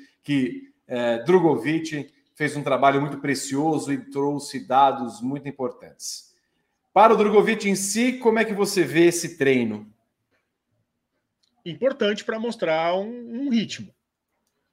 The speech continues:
Speaker 2: A gente sabe que, a, que as equipes são obrigadas a colocar os pilotos em dois treinos livres, os novatos, então ele tem que aproveitar as oportunidades. Ele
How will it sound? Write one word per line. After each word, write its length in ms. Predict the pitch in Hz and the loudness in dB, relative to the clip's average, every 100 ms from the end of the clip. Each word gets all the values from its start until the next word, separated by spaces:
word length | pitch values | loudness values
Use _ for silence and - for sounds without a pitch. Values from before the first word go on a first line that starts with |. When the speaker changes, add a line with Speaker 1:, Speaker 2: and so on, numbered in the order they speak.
| _ _ _ | _ _ _
Speaker 2:
A 40 | - | -10
gente 140 | 165 | -2
sabe 180 | 180 143 | 0 2
que, 60 | |
a, 360 | 160 151 139 127 | 2 2 2 -2
que 120 | - | -4
as 80 | 143 | -6
equipes 240 | 139 170 | -6 -6
são 120 | - 170 | -2 -2
obrigadas 480 | 147 135 160 196 | 0 0 2 0
a 60 | 151 | -2
colocar 340 | 147 131 - | -4 -4 -2
os 100 | 135 | -2
pilotos 520 | - 127 131 127 - - _ _ _ _ _ - | -2 -6 -6 -6 -14 -18 _ _ _ _ _ -16
em 180 | 120 120 | -12 -6
dois 220 | 127 127 | -6 -4
treinos 320 | 135 131 120 | -6 -6 -6
livres, 420 | 113 139 160 120 | -6 -6 -6 -8
os 80 | 107 | -8
novatos, 720 | 120 117 113 143 185 156 - | -8 -6 -2 -2 -2 -4 -6
então 520 | 107 120 123 127 95 - - _ | -10 -8 -6 -8 -12 -20 -20 _
ele 120 | 113 107 | -16 -10
tem 140 | 147 | -8
que 60 | 147 | -6
aproveitar 460 | 170 170 170 170 | -2 0 2 4
as 100 | 170 | 4
oportunidades. 800 | 180 180 175 190 180 170 135 110 | 2 -2 -2 0 4 6 4 2
Ele 360 | 135 165 214 | -4 -2 -6